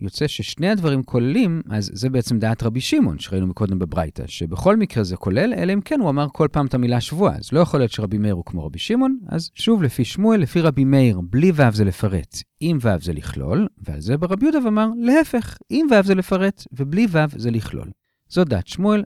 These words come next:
וכאמור הוא הבין את זה, כי כשרבי יהודה התייחס לרבי מאיר, הוא התייחס דווקא לנקודה שעליה הוא חולק.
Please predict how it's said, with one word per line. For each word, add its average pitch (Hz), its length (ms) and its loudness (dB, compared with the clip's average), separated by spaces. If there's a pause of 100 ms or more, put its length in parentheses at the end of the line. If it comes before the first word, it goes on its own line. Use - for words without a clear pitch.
וכאמור 139 600 -2
הוא 123 120 2
הבין 233 220 2
את 247 80 2
זה, 190 180 -2
כי 143 140 -6
כשרבי 101 360 -2
יהודה 220 140 2
התייחס 156 380 -2
לרבי 170 220 0
מאיר, 233 280 0
הוא 185 120 -4
התייחס 208 440 -4
דווקא 202 280 -4
לנקודה 151 540 -2
שעליה 147 420 -2
הוא 147 220 -2
חולק. - 600 -6